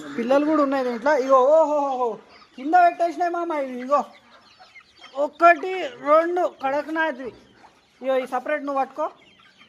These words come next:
రెండు ఉన్నాయి. ఇంక ఇక్కడ చూద్దాం, ఇంకే ఇక్కడ ఏమన్నా పెట్టినా అని. రెండు ఇక్కడైతే ఏం పెట్టలేవు.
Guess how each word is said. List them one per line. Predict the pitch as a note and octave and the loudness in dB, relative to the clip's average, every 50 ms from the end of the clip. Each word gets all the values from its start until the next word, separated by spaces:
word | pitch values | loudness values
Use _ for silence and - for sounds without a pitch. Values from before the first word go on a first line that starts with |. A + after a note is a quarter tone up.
| - - - | -20 -20 -10
రెండు | G3+ A3 C4 C#4+ D4 D#4 | -8 -6 -4 -4 -4 -2
ఉన్నాయి. | D#4 D4+ D#4+ D#4+ E4+ F#4+ - - - - - - - - - - - - - - - - - - - - - - - - - | -2 0 0 -2 -2 -4 -8 -14 -20 -20 -20 -20 -20 -20 -20 -20 -20 -20 -20 -20 -20 -20 -20 -18 -18 -18 -16 -16 -18 -12 -8
ఇంక | A#3 B3+ C4 | -8 -6 -6
ఇక్కడ | D4+ C#4 C#4+ D4 D4 D4 | -6 -2 0 2 2 2
చూద్దాం, | C#4+ D4 D4+ C4 E4 D#4+ C#4+ E4 - - - - | 2 0 2 4 4 4 4 2 -2 -8 -10 -10
ఇంకే | B3+ A#3+ - C#4+ C#4 C#4 C4+ C4+ C4 | -8 -8 -6 -4 -4 -2 -2 -2 -2
ఇక్కడ | B3+ A3 C4 B3+ | -4 -4 -6 -8
ఏమన్నా | C4 B3+ B3+ C4 B3 A#3+ | -6 -6 -6 -4 -4 -4
పెట్టినా | A#3 A3+ A3+ A#3+ B3+ C#4+ C4+ | -4 -4 -4 -4 -4 -2 0
అని. | B3 A3+ A3+ A#3 B3 E4 - - - _ - _ _ _ _ _ _ _ _ - _ _ _ _ - - - - - - - - - - - - - - - - - _ _ _ _ - - - - - - - - - - - - - - - - - G#3+ | 0 0 0 -2 -4 -8 -12 -18 -20 _ -20 _ _ _ _ _ _ _ _ -20 _ _ _ _ -20 -20 -18 -18 -18 -20 -20 -20 -20 -20 -20 -20 -20 -20 -20 -20 -20 _ _ _ _ -20 -20 -20 -20 -20 -20 -20 -20 -20 -20 -20 -20 -20 -20 -20 -20 -18 -12
రెండు | A3 A3 A3+ A#3 B3+ C#4 | -10 -8 -8 -6 -6 -6
ఇక్కడైతే | C#4 B3+ C4+ C4+ C4+ C4+ C4+ C4+ C#4 C#4 | -8 -4 -2 0 0 0 0 2 2 2
ఏం | C#4+ C#4 | 2 2
పెట్టలేవు. | C4 B3+ A#3 - C4 C4+ C4+ C4+ C4+ | 0 -2 -2 -2 0 0 2 2 2